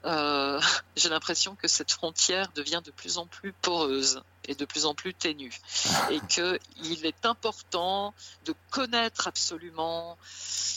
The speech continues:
Speaker 1: euh, pour les groupies, hein, pour les fans,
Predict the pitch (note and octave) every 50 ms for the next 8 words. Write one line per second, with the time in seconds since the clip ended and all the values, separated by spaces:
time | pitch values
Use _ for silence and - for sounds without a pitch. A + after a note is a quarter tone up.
0 | - - - - _ _ - _ - - - - D#3+ D3+ C#3+ C#3+ C#3 C#3 C3+ C3+
1 | B2+ B2+ B2+ A#2+ A2+ A2+ G#2 G2 G2 F2+ D#2+ E2 D#2+ - - - - - - -
2 | - - - - - - _ - - - - - - - - - _ - - F#3+
3 | F3 F3 D#3+ D3 D#3+ - - - G3 - - C4 C#4 B3 G3 E3+ F3+ F3+ - E3
4 | D3 D3 D#3 - - A3+ A#3